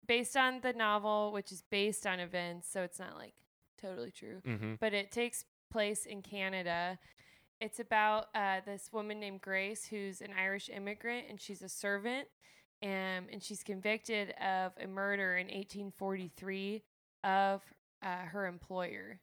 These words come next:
Speaker 1: But the show is, like, so well done. It's, it's kind of, like, suspense, and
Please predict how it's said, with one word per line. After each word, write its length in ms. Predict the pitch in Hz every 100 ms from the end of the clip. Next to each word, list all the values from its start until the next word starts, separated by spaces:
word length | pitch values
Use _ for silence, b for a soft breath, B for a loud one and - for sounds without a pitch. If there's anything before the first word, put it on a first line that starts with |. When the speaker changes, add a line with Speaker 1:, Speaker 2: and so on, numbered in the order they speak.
| _
Speaker 1:
But 260 | 214 190 185 - _ _ -
the 100 | 214
show 380 | - 220 202 196
is, 200 | 185 175
like, 460 | 180 - - - _ _ _ _ -
so 320 | - 220 214
well 260 | 202 190 180
done. 380 | 185 170 170 180
It's, 320 | - - - b _ -
it's 140 | -
kind 240 | - 254 254
of, 140 | 208
like, 320 | 185 180 - _ _ _ _ _
suspense, 840 | - - - - 185 196 - - - _ _ _ _ _ -
and 520 | 190 175 175 175